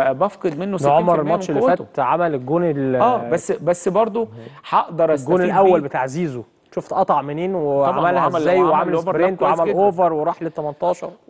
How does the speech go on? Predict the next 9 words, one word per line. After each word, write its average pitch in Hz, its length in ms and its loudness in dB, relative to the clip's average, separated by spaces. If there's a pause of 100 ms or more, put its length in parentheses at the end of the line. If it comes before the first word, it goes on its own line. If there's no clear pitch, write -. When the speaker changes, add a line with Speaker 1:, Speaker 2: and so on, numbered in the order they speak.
(140)
Speaker 1:
لكن 139 280 -4
انت 214 180 -4
النهارده 165 380 0
اولا 143 360 -2 (100)
بتفقد 185 420 -4
شحاته 175 380 -4
في - 120 -12
الباك 143 280 -2
رايت، 165 320 -6